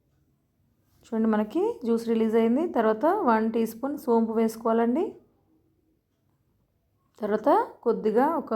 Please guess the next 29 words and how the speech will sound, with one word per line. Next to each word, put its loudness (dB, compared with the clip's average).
around 0
టూ 2
టేబుల్ 0
స్పూన్స్ -6
నిమ్మరసం 0
కూడా -2
పిండాలి. 0
ఇలా -6
పిండేసి, -2
చూడండి, 0
ఇలా 0
మిక్స్ -8
చేయాలండి. 0
మనకి, -2
ఆ, -6
ఉసిరికాయలంతా 0
స్టీమ్ -2
అయ్యాయి 4
కదండి, 2
ఆవిరి 2
అంతా -4
బయటకు -2
వచ్చేసి, -4
చూడండి, -4
ఇలా -2
బెల్లం 2
అంతా -2
కరిగిపోతుంది. 0
ఇప్పుడు 2